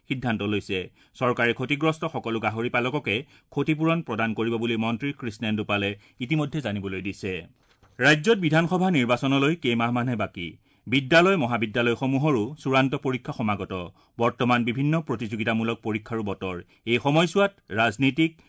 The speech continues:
পৰীক্ষাৰ্থী, অ-, অভিভাৱককে ধৰি বিভিন্ন শ্ৰেণীৰ লোকৰ মানসিক চাপ বৃদ্ধি পায়। এই মানসিক চাপ কেনেদৰে নিয়ন্ত্ৰণত ৰাখিব পাৰি, এই বিষয়ে কাইলৈ নিশা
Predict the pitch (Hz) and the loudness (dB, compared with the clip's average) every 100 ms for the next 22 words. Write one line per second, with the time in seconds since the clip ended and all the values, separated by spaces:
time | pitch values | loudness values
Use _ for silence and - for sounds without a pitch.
0 | _ - 120 113 147 139 156 151 165 _ | _ -2 -2 0 -2 -2 -2 -4 -6 _
1 | _ - 135 - - 120 160 160 160 160 | _ -8 -8 -6 -6 0 2 2 -2 -4
2 | 170 123 104 120 127 131 143 147 - 139 | -4 -2 -2 -2 -2 0 0 -2 0 0
3 | 131 127 113 120 123 151 123 110 104 113 | 2 2 0 -2 -4 -2 -4 -4 -4 -10
4 | - 117 104 110 107 98 90 87 - _ | -6 -6 -4 -8 -6 -6 -6 -6 -14 _
5 | _ - 110 110 113 160 160 170 165 117 | _ -4 -2 0 0 -4 -4 -6 -4 -2
6 | 117 117 113 113 110 131 131 160 165 107 | -2 0 -2 0 0 0 0 -4 -4 -6
7 | 120 107 101 98 139 - _ 131 143 151 | -4 -4 -2 -2 -6 -14 _ 0 2 2
8 | 170 160 117 113 117 110 120 | 0 0 0 2 0 -2 -2